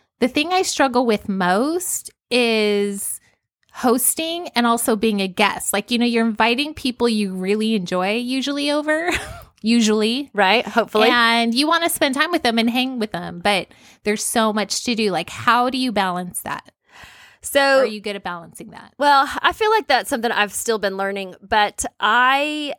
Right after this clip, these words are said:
Speaker 2: um, so just a couple tricks that I've learned over time is if you can help meet people's, like, needs, basic needs from the beginning and make that very clear,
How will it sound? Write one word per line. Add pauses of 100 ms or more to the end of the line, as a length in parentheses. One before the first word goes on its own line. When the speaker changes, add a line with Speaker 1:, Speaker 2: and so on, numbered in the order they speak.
Speaker 2:
um, (640)
so
just
a
couple (380)
tricks
that
I've
learned (180)
over
time (240)
is (220)
if
you
can
help (100)
meet
people's, (220)
like,
needs, (460)
basic
needs
from
the
beginning (580)
and
make
that
very
clear,